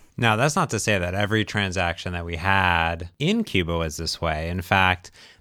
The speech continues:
this is more typical in the restaurant scene, but when we were in some of the downtown areas of Havana, for instance, when we wanted to do the most touristy thing that you could do,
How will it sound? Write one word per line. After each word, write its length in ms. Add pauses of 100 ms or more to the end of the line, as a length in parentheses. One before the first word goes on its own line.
this 160
is 100
more 200
typical 440
in 80
the 140
restaurant 600
scene, 580
but 160
when 180
we 140
were 160
in 480
some 220
of 40
the 80
downtown 720
areas 340
of 200
Havana, 760
for 140
instance, 440
when 100
we 80
wanted 260
to 100
do 320
the 240
most 280
touristy 480
thing 220
that 80
you 180
could 280
do, 360